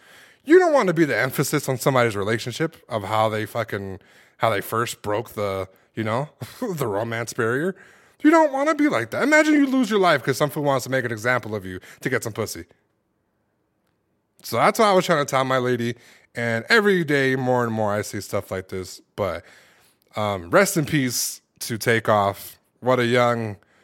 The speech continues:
young prospect, you know, a visionary. Uh, I've seen that he's a fun guy to be around. I think there was a video floating around where, um,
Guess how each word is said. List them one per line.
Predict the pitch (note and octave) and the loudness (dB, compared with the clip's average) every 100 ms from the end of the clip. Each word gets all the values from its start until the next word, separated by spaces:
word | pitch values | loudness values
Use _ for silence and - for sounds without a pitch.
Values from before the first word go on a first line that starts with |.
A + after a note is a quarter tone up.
| _ _ _ | _ _ _
young | C3 B2 | 0 0
prospect, | - B2+ A2+ - A#2 G#2+ G2+ - - - _ _ | 0 2 2 0 -2 -2 -2 -10 -16 -20 _ _
you | B2+ | -12
know, | A2+ G#2+ | -6 -6
a | G2+ | -4
visionary. | A#2+ A2 A2 A2 G#2 G2+ F#2 _ _ _ _ _ _ | -4 -4 -4 -4 -4 -6 -10 _ _ _ _ _ _
Uh, | - G2 F#2 F2+ - - | -10 -6 -6 -6 -10 -10
I've | G#2+ F#2+ G2+ - | -6 -6 -6 -12
seen | - F#3+ F#3 | -4 0 0
that | C#3 | 0
he's | B2+ A2+ | -2 -4
a | |
fun | - B2 | -2 -2
guy | A#2+ A2+ | 2 2
to | G#2+ | 2
be | A2 | -2
around. | A2+ G#2+ G#2+ G#2+ | -2 0 -2 -4
I | G#2+ | -4
think | B2+ | -2
there | A#2 | -2
was | G#2 | -4
a | |
video | G2+ A2 G#2+ | -6 -6 -6
floating | G2+ A2+ G#2 G2 | -6 -4 -4 -4
around | G2+ G2 G2 | -4 -4 -6
where, | F#2+ F#2+ | -6 -6
um, | F2 F2 | -6 -8